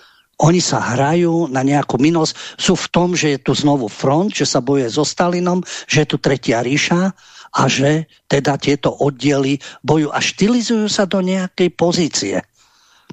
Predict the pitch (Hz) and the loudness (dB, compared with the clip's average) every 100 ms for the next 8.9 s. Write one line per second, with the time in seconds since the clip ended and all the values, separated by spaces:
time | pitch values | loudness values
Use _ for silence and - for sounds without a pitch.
0 | _ _ _ - 143 151 240 240 233 - | _ _ _ -4 0 2 4 2 2 0
1 | 139 123 151 - 208 202 151 190 185 147 | -2 -2 -4 0 0 0 0 0 0 -2
2 | 120 - 160 160 160 160 165 170 - - | -2 -2 -2 0 0 2 0 -2 -10 -6
3 | 156 208 220 196 - 143 151 170 180 165 | 0 2 2 0 0 0 2 0 0 0
4 | 143 151 156 151 127 - - - - 165 | 2 2 0 -2 -4 -8 -16 -2 2 2
5 | 185 - 131 139 147 143 143 147 - 175 | 0 -2 -2 0 0 0 -2 -2 0 0
6 | 185 - - - - 135 147 170 214 202 | 0 -4 -14 -16 -4 0 2 4 2 0
7 | - 165 151 143 127 - - 127 - 254 | 0 0 2 0 -2 -4 -4 -2 2 2
8 | 254 - 277 - 127 123 113 113 131 | 2 0 -2 -2 -2 0 0 0 0